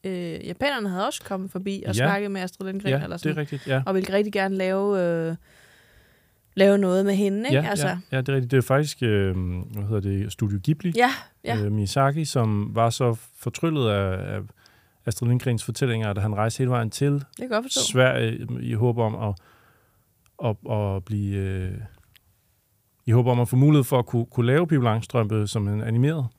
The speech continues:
Speaker 1: Mm.
Speaker 2: ting. Øh, men det var hun ikke interesseret i. Det er en fortælling, som, som man kan høre mere om, når man, øh, ser en special, som vi arbejder på, øh, i Troldspejlet, omkring, øh, japanske,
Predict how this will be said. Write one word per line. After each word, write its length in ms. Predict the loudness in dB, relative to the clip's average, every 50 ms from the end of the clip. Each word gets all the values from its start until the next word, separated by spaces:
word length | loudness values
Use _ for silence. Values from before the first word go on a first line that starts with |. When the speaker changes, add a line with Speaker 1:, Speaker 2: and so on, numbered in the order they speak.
| _ _
Speaker 1:
Mm. 340 | -8 -6 -6 -4 -6 -6 -4
Speaker 2:
ting. 260 | -2 -2 -2 -2 -4 -10 _ _ _ _ _ _ -6
Øh, 400 | -4 -2 -2 -2 -2 -2 -2 -2
men 80 | -2
det 240 | 0 2 2 2 0 -2 _
var 240 | -18 -10 -2 0 2
hun 180 | 2 4 2 2
ikke 100 | 2 0
interesseret 500 | 0 -2 -2 -4 -4 -4 -4 -2 -2 -4
i. 120 | -6 -8 -12 -16 _ _ _ _ _ _ _ _ _ _ _ _
Det 80 | 6 6
er 40 |
en 80 | 6 6
fortælling, 440 | 2 -2 0 2 4 4 4 4 4
som, 380 | 4 2 2 2 2 0 -2
som 160 | -2 -2 -2 0
man 160 | 0 0 0
kan 80 | 0
høre 120 | 0 0 2
mere 200 | 2 2 4 4
om, 160 | 2 2 0
når 140 | -2 -4 -2
man, 260 | -2 -2 -2 -2 -2
øh, 340 | -4 -4 -4 -4 -4 -6 -6
ser 260 | -4 -4 -4 -4 -4 -6 -10 _ _ _ _ _ _ _ _
en 80 | -4 -4
special, 460 | -4 -2 0 0 0 2 0 -2 -2
som 180 | 0 0 0 2
vi 60 | 2
arbejder 360 | 2 2 2 2 0 0 -2
på, 460 | -2 -2 -2 -2 -2 -4 -6 -10 -8 -4
øh, 320 | -2 -2 0 0 -2 -2
i 60 | -4
Troldspejlet, 520 | -2 0 0 0 0 0 -2 -4 -4 -4 -6 -8 _ _ _ _ _ _ _ _ -8
omkring, 380 | -8 -6 -4 -4 -4 -2 -2
øh, 160 | -4 -4 -4 -4
japanske, 500 | -4 -4 -4 -4 -4 -6 -6 -8 -8